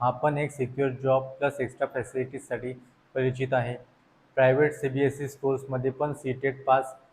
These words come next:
असल्यास डायरेक्ट प्रायोरिटी मिळते. म्हणजेच एक सीटेट सर्टिफिकेट तुम्हाला भारतभरात लाखो स्कूल्समध्ये डोअर्स ओपन करून देतो. म्हणून मित्रांनो, टेट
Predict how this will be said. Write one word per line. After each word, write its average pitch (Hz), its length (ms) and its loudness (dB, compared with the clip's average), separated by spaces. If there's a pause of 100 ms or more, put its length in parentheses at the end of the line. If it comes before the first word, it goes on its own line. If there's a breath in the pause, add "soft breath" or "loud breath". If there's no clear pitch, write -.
(140)
असल्यास 131 420 0
डायरेक्ट 131 320 2
प्रायोरिटी 123 380 2
मिळते. 120 480 -4 (400)
म्हणजेच 151 400 4
एक 151 200 0
सीटेट 143 400 2
सर्टिफिकेट 131 760 -2
तुम्हाला 131 320 0
भारतभरात 127 720 2 (420)
लाखो 123 320 0
स्कूल्समध्ये 135 640 -2
डोअर्स 131 380 2
ओपन 127 220 -4
करून 120 220 -4
देतो. 117 340 -6 (440)
म्हणून 160 240 2
मित्रांनो, 143 580 0 (440)
टेट 156 240 6